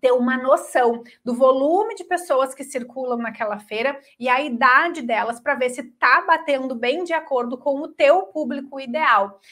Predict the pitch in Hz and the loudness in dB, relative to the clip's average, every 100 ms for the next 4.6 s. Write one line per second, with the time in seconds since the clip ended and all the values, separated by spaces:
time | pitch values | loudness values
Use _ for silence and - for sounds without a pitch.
0 | _ 240 240 240 247 254 262 262 262 247 | _ 0 0 0 -4 -4 0 0 0 -2
1 | 240 240 277 285 240 247 226 233 320 - | -2 0 -4 -4 -2 0 2 2 0 -2
2 | _ - 277 277 269 285 311 - 247 226 | _ -14 -2 0 0 -2 -4 -2 -2 -2
3 | 240 262 262 262 262 226 220 240 - 240 | -4 -10 -8 -6 -4 -4 -6 -12 -16 -14
4 | 247 233 269 320 196 - | -8 -4 0 2 0 0